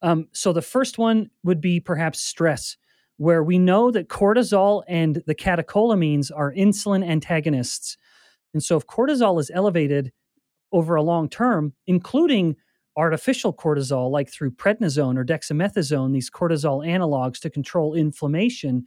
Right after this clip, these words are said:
um, which will be my next point. But, but these, these cortisol, if cortisol is elevated, the body will become insulin resistant rapidly.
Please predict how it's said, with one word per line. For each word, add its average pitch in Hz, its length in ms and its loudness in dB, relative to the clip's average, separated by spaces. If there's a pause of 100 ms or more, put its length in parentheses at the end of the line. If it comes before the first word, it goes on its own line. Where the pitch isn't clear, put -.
(920)
um, 156 240 0
which 151 200 -4
will 147 80 -2
be 143 100 0
my 131 120 2
next 160 260 -2
point. 127 300 -4 (240)
But, 151 220 -2
but 147 180 -2
these, 196 300 0
these 180 380 -4
cortisol, 185 640 0
if 147 120 -4
cortisol 226 460 2
is 170 100 -4
elevated, 185 560 0 (460)
the 156 80 0
body 175 260 2
will 165 120 0
become 160 240 0
insulin 151 340 0
resistant 135 480 -2
rapidly. 123 680 -4